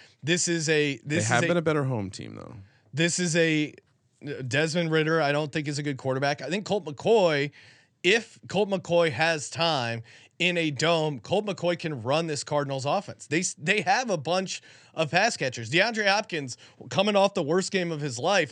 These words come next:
Speaker 1: I think is going to destroy this Falcons secondary. And I think,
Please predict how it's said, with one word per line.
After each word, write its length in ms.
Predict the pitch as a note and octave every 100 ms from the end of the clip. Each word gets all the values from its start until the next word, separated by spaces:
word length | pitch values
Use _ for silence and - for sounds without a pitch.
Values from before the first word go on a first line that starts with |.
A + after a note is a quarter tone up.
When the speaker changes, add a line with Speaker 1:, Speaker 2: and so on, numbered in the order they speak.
| -
Speaker 1:
I 80 | D3
think 200 | E3+ D#3
is 120 | C#3
going 300 | C3+ D#3 D3
to 120 | C#3+
destroy 1000 | C3 C3+ - - E3 F3+ A3 F3 A2 F2+ _ _ - _
this 300 | A#2 D#3 D#3+
Falcons 720 | - E3 D#3+ E3 D3+ C3+ B2 -
secondary. 920 | - E3 G3 F#3+ C#3+ A2+ A2+ B2+ C#3+ - - _ -
And 180 | F3+ G#3+
I 100 | G#3+
think, 200 | B3